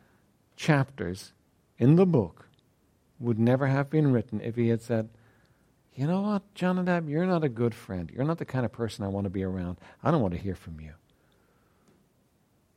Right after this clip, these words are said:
And you know what? If you don't learn to put a barrier between you and the wrong kind of friendship,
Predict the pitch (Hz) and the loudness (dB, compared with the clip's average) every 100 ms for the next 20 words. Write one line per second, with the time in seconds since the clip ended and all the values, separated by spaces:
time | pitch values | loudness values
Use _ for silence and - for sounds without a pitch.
0 | _ _ _ _ _ _ _ _ _ _ | _ _ _ _ _ _ _ _ _ _
1 | _ - - _ - 110 104 110 151 180 | _ -20 -20 _ -12 -6 0 2 2 2
2 | 180 170 _ _ _ _ _ _ - 131 | 0 -4 _ _ _ _ _ _ 0 0
3 | 117 - 147 240 214 180 143 139 143 185 | 0 2 4 6 4 2 2 2 4 4
4 | 180 110 90 110 135 - _ _ _ _ | 4 2 0 -2 -6 -10 _ _ _ _
5 | _ _ 131 - 123 127 113 95 120 165 | _ _ -6 -2 2 4 4 4 6 6
6 | 233 220 131 117 120 - 117 113 110 101 | 6 6 4 4 0 -2 0 2 2 0
7 | 104 117 180 233 269 269 - 131 107 95 | 0 4 4 4 0 -4 -2 0 0 -2
8 | 95 92 98 101 156 185 - 107 92 90 | -2 -2 -4 -4 -4 -6 -6 -6 -4 -6
9 | - 110 | -8 -10